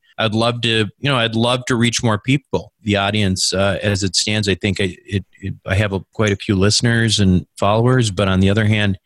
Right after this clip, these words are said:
I would like to reach more people because I think, I, I think the people who are listeners of mine are very much, um,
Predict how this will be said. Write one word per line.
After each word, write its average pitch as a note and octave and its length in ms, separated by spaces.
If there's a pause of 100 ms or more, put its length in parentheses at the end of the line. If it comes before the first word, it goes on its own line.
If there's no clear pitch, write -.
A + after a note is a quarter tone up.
(180)
I G#2 80
would G2 260
like F#2+ 380
to A#2+ 120
reach G2+ 360
more F2+ 160
people G2 320
because F#2+ 240
I F#2+ 80
think, F#2 340 (120)
I, F#2+ 180 (120)
I G2 140
think A2 400 (160)
the F#2+ 100
people G#2 440
who G2 320
are F#2 500
listeners A2 480
of F#2 60
mine F2+ 440
are F2+ 340
very G#2 280
much, F#2 460
um, D#2+ 440